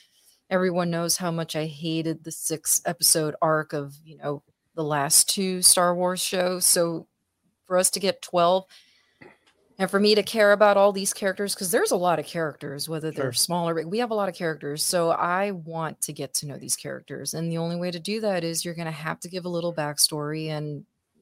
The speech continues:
Speaker 1: unfortunately, if you wanna look at it that way, these first couple of episodes are gonna have to take their time. Although I will say, I do agree with some people, even though I liked this episode,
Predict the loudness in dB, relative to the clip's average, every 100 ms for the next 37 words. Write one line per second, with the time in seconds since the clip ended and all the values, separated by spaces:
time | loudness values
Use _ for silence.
0 | -10 -8 -6 -4 -4 -2 -4 -2 -2 -4
1 | -6 -14 -8 -4 -4 -4 -6 0 4 8
2 | 12 12 10 2 4 2 2 0 2 2
3 | 0 -2 -4 0 0 2 0 2 0 0
4 | -4 -4 -6 -8 -6 -8 -8 -8 -8 -6
5 | -8 -8 -4 -4 -2 0 0 -2 -8 _
6 | _ _ 4 6 8 8 6 4 4 4
7 | 6 4 0 -8 _ _ _ _ _ -10
8 | -6 -6 -2 -2 0 0 -2 -4 -10 -16
9 | -18 -20 -20 -6 2 4 4 4 0 -2
10 | -4 0 0 0 0 0 -2 -4 -10